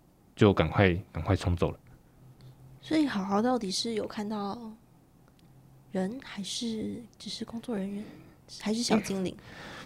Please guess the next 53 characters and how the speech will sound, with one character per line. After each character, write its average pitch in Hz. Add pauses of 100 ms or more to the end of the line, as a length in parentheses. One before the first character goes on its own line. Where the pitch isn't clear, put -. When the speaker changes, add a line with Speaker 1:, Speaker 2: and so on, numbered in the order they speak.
(440)
Speaker 1:
不 170
知 120
道， 95 (200)
但 185
我 113
觉 123
得 120
他 139
应 143
该 147
是， 143
就 147
是 147
一 143
个 127
人 90
影。 95 (280)
那 147
因 156
为 156
就 151
是 139
很 -
暗 110
吧， 73
所 151
以 101
也 85
看 131
不 117
太 120
清 110
楚 80
到 107
底 90
是 107
不 90
是 95
真 85
人， 82 (420)
所 -
以 -
他 143
可 139
能 107
只 98
是 -
想 80
观 92
赏 87
演 80
出 -
吧。 -